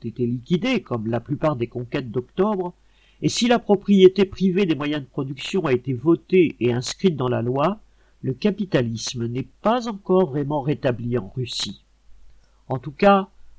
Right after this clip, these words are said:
pas comme il l'a été dans les ex-démocraties populaires d'Europe de l'Est,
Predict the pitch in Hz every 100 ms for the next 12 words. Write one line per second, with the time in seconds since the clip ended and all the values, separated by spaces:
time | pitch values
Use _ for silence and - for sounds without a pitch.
0 | - 190 214 226 190 180 175 156 147 -
1 | 190 143 131 135 123 175 - 147 151 147
2 | - 147 - 147 147 131 143 160 156 143
3 | 143 131 147 143 113 - -